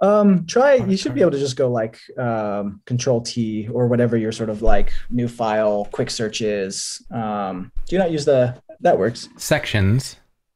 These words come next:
Speaker 1: Section slash hero, yeah.
Speaker 2: Hero dot builder dot T S. Okay, so somewhere in here, oh,
Speaker 1: Do that.
Speaker 2: sections. Got it.
Speaker 1: Yes.
Speaker 2: I missed that folder. I was in the, I was in this folder and I got very lost. All right. So I have my, my hero site.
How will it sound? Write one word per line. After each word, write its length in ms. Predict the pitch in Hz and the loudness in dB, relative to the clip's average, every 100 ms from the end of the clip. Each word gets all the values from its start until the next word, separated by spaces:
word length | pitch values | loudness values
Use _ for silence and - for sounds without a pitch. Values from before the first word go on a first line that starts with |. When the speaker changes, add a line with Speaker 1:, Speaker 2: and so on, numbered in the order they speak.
| _ - | _ -8
Speaker 1:
Section 400 | - 156 131 143 | 0 0 2 2
slash 400 | 127 135 117 - | 2 2 2 2
hero, 260 | 113 95 | 2 2
yeah. 300 | 95 101 73 - - | 2 0 -2 -8 -6
Speaker 2:
Hero 200 | - 110 | 2 2
dot 220 | 110 113 113 | 4 4 4
builder 240 | 113 113 | 4 4
dot 160 | 113 - | 2 2
T 160 | 117 | 2
S. 160 | 120 - | 2 0
Okay, 220 | 120 113 | -2 0
so 380 | 90 113 107 107 | 0 4 4 4
somewhere 340 | - 143 147 131 | 0 2 4 4
in 80 | |
here, 240 | 104 110 110 | 4 4 4
oh, 120 | 123 | 4
Speaker 1:
Do 80 | 135 | 4
that. 140 | 110 | 4
Speaker 2:
sections. 560 | - 147 - 101 80 - | 2 0 0 -2 -4 -6
Got 260 | - 104 139 | 0 2 0
it. 180 | - - _ _ - | -4 -12 _ _ -2
Speaker 1:
Yes. 400 | - - - - | 0 0 -4 -2
Speaker 2:
I 100 | 117 | 2
missed 280 | 127 127 - | 2 2 0
that 200 | 120 107 | 0 2
folder. 260 | 127 110 | 2 4
I 100 | 104 | 6
was 180 | 110 104 | 4 4
in 120 | 110 | 4
the, 340 | 101 98 95 101 | 4 4 4 2
I 100 | 107 | 4
was 140 | 107 104 | 4 6
in 100 | 101 | 4
this 160 | 104 | 2
folder 260 | - 95 92 | 2 4 4
and 80 | 92 | 4
I 60 | |
got 160 | 95 95 | 2 2
very 200 | 101 98 | 2 2
lost. 360 | 98 95 - - | 2 0 -4 -2
All 60 | 123 | 0
right. 200 | 107 - - _ _ _ - | 0 -2 -14 _ _ _ -2
So 180 | 135 | 2
I 60 | 123 | 4
have 240 | 113 135 123 | 4 4 4
my, 420 | 127 123 120 117 | 4 4 4 4
my 140 | 113 110 | 4 2
hero 340 | 107 139 110 | 4 4 4
site. 400 | 95 101 104 - | 2 2 2 0